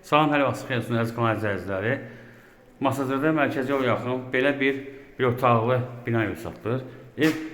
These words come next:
birinci mərtəbədə yerləşir, podval deyil. Biz hazırda evin içərisindəyik. Bura mətbəxidir. Yəni, tam təmirlidir.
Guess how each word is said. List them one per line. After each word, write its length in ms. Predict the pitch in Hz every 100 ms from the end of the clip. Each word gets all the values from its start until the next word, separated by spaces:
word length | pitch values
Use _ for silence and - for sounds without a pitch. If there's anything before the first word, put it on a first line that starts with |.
| -
birinci 380 | - 131 120 123
mərtəbədə 440 | 127 107 104 104 113
yerləşir, 640 | 104 92 90 - 131 147 135 -
podval 420 | 117 110 117 120 110
deyil. 340 | 107 98 120 - - - - - - - - - - - - - - - -
Biz 100 | - 143
hazırda 260 | 131 135
evin 80 | 127 117
içərisindəyik. 800 | 117 - 101 98 95 98 110 - - - - - - - - - - - -
Bura 220 | 131 143 - - 113
mətbəxidir. 720 | 117 107 - 101 92 98 127 - - - - - - - - - -
Yəni, 180 | 135 147 143 - - -
tam 220 | 156 156
təmirlidir. 720 | 156 123 110 98 92 92 82